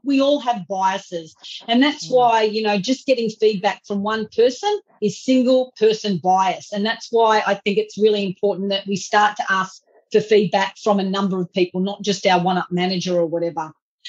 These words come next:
Speaker 1: Um, and so then I would have a look at the behaviours that I'm seeing, the impact of those behaviours, either on the team, on me,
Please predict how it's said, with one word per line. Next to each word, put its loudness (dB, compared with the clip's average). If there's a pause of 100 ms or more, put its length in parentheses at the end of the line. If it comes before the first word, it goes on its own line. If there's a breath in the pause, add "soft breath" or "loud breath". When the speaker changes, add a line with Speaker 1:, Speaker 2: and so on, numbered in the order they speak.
(200 loud breath)
Speaker 1:
Um, 4 (100)
and 4
so 2
then 4
I 0
would 2
have 0
a 2
look 2
at 2 (120)
the -2
behaviours -2 (280)
that 0
I'm 2
seeing, 0 (320)
the -2 (140)
impact 0 (320)
of 2
those 2
behaviours, 0 (220)
either 2
on 2
the -8 (180)
team, 0 (720)
on 0
me, 0